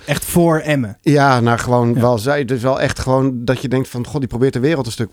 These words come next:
Speaker 2: beter te maken." En wees heel eerlijk, ik heb een prachtig boek geschreven en daar heb ik een prijs voor gekregen.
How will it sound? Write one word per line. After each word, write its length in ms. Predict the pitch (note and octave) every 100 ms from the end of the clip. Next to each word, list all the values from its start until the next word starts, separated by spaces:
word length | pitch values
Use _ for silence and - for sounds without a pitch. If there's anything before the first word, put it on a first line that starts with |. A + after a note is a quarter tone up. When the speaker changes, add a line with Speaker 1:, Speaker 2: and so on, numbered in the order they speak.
| -
Speaker 2:
beter 380 | G#2 A2 G#2
te 80 | -
maken." 340 | G2+ F#2+ F#2 A2+
En 240 | A#2 A#2+
wees 180 | B2 A2+
heel 180 | A#2 -
eerlijk, 300 | C#3+ G2 G#2+
ik 80 |
heb 100 | A2
een 60 | A2
prachtig 280 | B2 G#2+ G#2
boek 180 | C3 -
geschreven 600 | - G#2 F#2+ F#2+ B2+ C#3
en 120 | -
daar 80 | A2+
heb 100 | A2+
ik 60 |
een 60 | G#2+
prijs 260 | - C#3 -
voor 120 | G2+
gekregen. 560 | - G#2 G2 F#2 B2